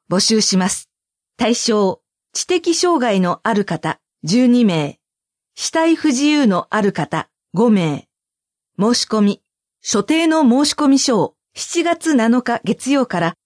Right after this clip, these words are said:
二十五日金曜までに郵送必着で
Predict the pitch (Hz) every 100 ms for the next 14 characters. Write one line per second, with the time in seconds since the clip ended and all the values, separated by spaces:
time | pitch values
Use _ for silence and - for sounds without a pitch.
0 | _ - 320 - 294 220 226 247 226 -
1 | - 262 269 269 233 190 175 160 156 _
2 | _ - 214 254 - 247 240 - - 220
3 | 214 196 -